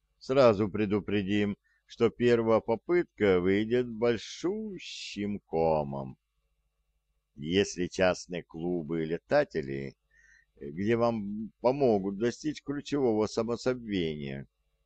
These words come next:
В их штате есть специальные работники с удивительными телами и воззрениями. Их задача в решающий момент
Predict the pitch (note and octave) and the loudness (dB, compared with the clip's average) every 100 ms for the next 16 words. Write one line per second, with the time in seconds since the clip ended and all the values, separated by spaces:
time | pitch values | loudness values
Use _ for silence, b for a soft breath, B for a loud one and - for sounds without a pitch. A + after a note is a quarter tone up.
0 | _ _ _ - G2 G2+ - A2+ G#2+ G#2 | _ _ _ -4 -2 -2 4 4 4 2
1 | G2 G#2 G2 - F2+ - G2 F#2+ F#2 F#2 | 0 0 -2 -8 -8 2 2 4 2 2
2 | G2 A#2+ D3 G2 D#2+ E2 - E2+ D2+ G#2+ | 2 0 -4 -6 -8 -8 -8 -8 -6 -4
3 | D3+ C#3 B2 A#2+ A2 G2+ - - E2 D2+ | -4 -4 -4 -4 -4 -6 -6 -2 0 2
4 | F2 G2 A2 G2+ _ E2 D2+ D#2+ C#2 - | 2 2 -2 -10 _ -10 -4 -4 -6 -10
5 | - D#2+ E2+ D#2+ C2+ B1+ C2 B1 A#1 - | -8 -4 -2 -4 -6 -12 -14 -16 -20 -20
6 | _ _ _ _ - E2 A2+ A#2+ G#2 B2+ | _ _ _ _ -6 -2 0 0 0 2
7 | C3 C3 - B2 A#2+ F2 G2 - A2 A2 | 2 2 0 -4 -2 0 -2 0 2 2
8 | G#2+ G2+ - F#2 F#2 E2+ G2+ A2+ G#2 | 0 -6 -8 -6 -4 -2 0 0 -2